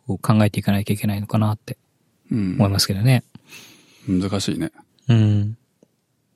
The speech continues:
Speaker 2: まあ、だいぶ前にこう、仕事しててさ、こう、議論をこうしてて、その相手の女の人にさ、こう、自分の意見をこう、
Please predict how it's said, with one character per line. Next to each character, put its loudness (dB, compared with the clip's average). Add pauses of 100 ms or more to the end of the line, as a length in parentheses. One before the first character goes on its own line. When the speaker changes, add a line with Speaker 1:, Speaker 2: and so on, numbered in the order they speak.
(120)
Speaker 2:
ま 2
あ、 -2
だ 0
い 2
ぶ 2
前 6
に 0
こ -2
う、 -20
仕 -4
事 2
し -4
て 2
て -2
さ、 -2 (1200)
こ -2
う、 -4
議 2
論 4
を 2
こ -4
う -6
し -12
て -4
て、 -4 (720)
そ -6
の -2
相 2
手 0
の 4
女 4
の 2
人 -2
に -2
さ、 -4 (720)
こ -18
う、 -16
自 -4
分 4
の 6
意 2
見 2
を -8
こ -12
う、 -20